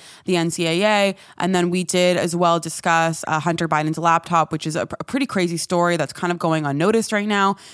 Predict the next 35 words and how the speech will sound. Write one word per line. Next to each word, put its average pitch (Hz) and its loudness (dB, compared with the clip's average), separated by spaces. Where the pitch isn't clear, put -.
So 180 2
we, 208 -2
we 208 -2
cover 277 2
a, 185 2
a - -4
few 214 -2
different 196 -2
areas. 170 0
You 233 0
know, 240 2
we 233 -2
had 269 0
a 220 2
part 233 -4
of 233 -2
the 226 -2
conversation 185 -4
which, 165 -4
uh, 127 -2
dove 175 -2
into 180 -2
police 156 -8
brutality 226 -2
and 170 0
some 190 -4
of 185 0
the 180 0
things 170 -4
that, 151 -2
uh, 147 -2
came 185 -2
up 170 2
last 156 0
year 170 0